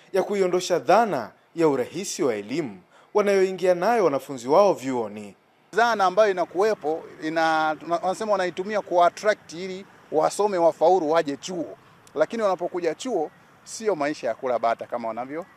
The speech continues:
Speaker 2: kama wanavyokuwa wamepewa hiyo dhana. Kwa hiyo sisi tunachofanya ni kuhakikisha aliyeanza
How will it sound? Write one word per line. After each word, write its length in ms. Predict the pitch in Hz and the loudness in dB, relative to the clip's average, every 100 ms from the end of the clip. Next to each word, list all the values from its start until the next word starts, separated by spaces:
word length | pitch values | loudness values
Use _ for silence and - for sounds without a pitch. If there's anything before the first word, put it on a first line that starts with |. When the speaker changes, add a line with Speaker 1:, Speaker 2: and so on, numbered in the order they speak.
| - | -12
Speaker 2:
kama 180 | 123 113 | -8 -6
wanavyokuwa 680 | 113 110 107 - 113 104 101 | -6 -8 -12 -14 -8 -6 -6
wamepewa 520 | 104 98 - 110 104 | -8 -12 -8 -6 -6
hiyo 160 | 101 | -10
dhana. 320 | 95 101 90 92 - - | -10 -10 -10 -16 -8 0
Kwa 100 | 196 | 0
hiyo 60 | |
sisi 160 | 208 190 | -2 -8
tunachofanya 600 | 190 151 - 190 151 123 | -8 -6 -4 -2 -2 -4
ni 100 | 127 | -6
kuhakikisha 540 | 147 151 - 214 190 | -8 -8 -14 -6 -4
aliyeanza 600 | 170 185 175 170 151 156 | -2 -4 -6 -8 -10 -10